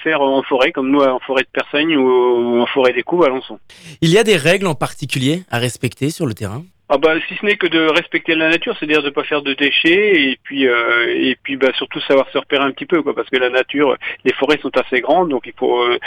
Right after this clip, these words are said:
Speaker 1: lorsqu'on est tout seul, il faut bien savoir se repérer, quoi.
Speaker 2: Vous qui, euh, dirigez cette association, comment est-ce que vous choisissez les itinéraires ? Quels sont les critères à prendre en compte ?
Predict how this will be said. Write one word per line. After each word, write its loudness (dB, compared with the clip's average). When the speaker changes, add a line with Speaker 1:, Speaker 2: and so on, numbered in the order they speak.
Speaker 1:
lorsqu'on 2
est 4
tout -12
seul, 2
il 0
faut -8
bien 0
savoir 0
se -12
repérer, -4
quoi. -14
Speaker 2:
Vous 2
qui, 0
euh, 4
dirigez 0
cette -4
association, -2
comment 0
est-ce -4
que -2
vous 2
choisissez -2
les -2
itinéraires ? -4
Quels -4
sont -12
les -2
critères -2
à 4
prendre -4
en -6
compte ? -8